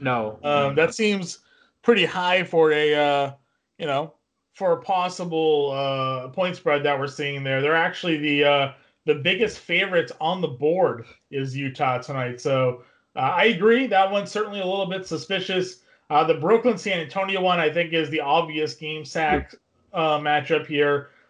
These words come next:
Speaker 2: Uh, you know, you have James Harden, you have Kyrie Irving, you got San Antonio missing, um, you know, their players. They're getting some back. Obviously, I think Keldon Johnson's questionable. They got D D R back the other day. They still have DeJounte Murray and LaMarcus Aldridge.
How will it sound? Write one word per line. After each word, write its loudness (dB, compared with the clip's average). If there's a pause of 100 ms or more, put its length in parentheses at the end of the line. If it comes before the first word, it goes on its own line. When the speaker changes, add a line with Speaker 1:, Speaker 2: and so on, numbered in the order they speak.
(200)
Speaker 2:
Uh, 0
you 2
know, 0
you -2
have 0
James -8
Harden, 0
you 0
have -4
Kyrie 0
Irving, 2
you -4
got -2
San -6
Antonio -2
missing, -2 (480)
um, 2 (100)
you -2
know, 4
their 2
players. 2
They're 2
getting 4
some -2
back. 2
Obviously, -2
I -4
think -8
Keldon -4
Johnson's -6
questionable. 0
They 2
got 2
D -6
D -2
R 2
back 0 (300)
the 0
other 2
day. 2
They -2
still -2
have -6
DeJounte -4
Murray 2
and -4
LaMarcus -6
Aldridge. 0